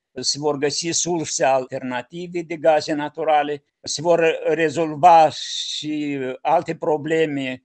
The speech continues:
care azi par greu de rezolvat. Cred că vom înainta și pe această cale a asigurării interconectării și diversificării surselor de energie.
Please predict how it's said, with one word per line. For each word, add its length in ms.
care 320
azi 340
par 480
greu 260
de 560
rezolvat. 520
Cred 260
că 100
vom 240
înainta 680
și 220
pe 360
această 500
cale 800
a 640
asigurării 840
interconectării 1400
și 160
diversificării 840
surselor 640
de 380
energie. 840